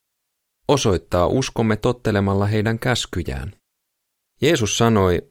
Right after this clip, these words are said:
että ei jokainen, joka kutsuisi häntä Herraksi, pelastuisi, vaan se, joka tekee hänen taivaissa olevan isänsä tahdon. Matteus seitsemän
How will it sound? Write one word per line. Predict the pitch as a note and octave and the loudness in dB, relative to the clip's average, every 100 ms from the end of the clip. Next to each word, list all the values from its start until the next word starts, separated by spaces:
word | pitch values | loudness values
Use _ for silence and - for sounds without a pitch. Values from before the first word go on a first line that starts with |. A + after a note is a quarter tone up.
| - | -6
että | G2+ - G2+ | -6 -2 -2
ei | A2+ A2 G#2 | 0 0 2
jokainen, | C#3+ C#3+ A2 G2 | 0 2 2 2
joka | F#2+ F#2 G2 | 2 0 -2
kutsuisi | F#2+ F#2+ G2 F#2 | -2 -2 -2 0
häntä | F#2+ F#2+ F#2+ | 0 -2 -2
Herraksi, | G2 C#3+ C#3+ F#2+ - - | -2 -2 -2 -4 -4 -6
pelastuisi, | - F#2 E2+ - - D#2+ D#2+ F2 - _ _ _ - | -2 0 0 -2 -4 -4 -2 -6 -10 _ _ _ -4
vaan | G#2 G2 | -2 0
se, | F#2+ B2+ A2+ - - | 0 0 0 -4 -6
joka | G2+ F#2 F#2 | -4 -2 -4
tekee | - D3 D3+ - F2+ C#2 F#2+ | -4 -4 -4 -4 -2 -2 -2
hänen | B2+ A2+ F2 F#2+ | -2 0 -2 0
taivaissa | A#2 A2 F#2+ F#2 - | 2 2 0 -2 -2
olevan | F2+ F#2 G2+ - | -2 -2 -2 -2
isänsä | A#2 A#2 B2 | -2 -4 -4
tahdon. | - - F2+ F#2+ - - _ _ _ _ _ _ _ - | -6 -4 -4 -6 -12 -18 _ _ _ _ _ _ _ -4
Matteus | A2 A2+ - G2+ F#2+ - - _ _ | -2 -2 -4 -2 -2 -4 -12 _ _
seitsemän | - A2+ G#2 - F#2+ F2+ | -2 0 0 -2 -4 -4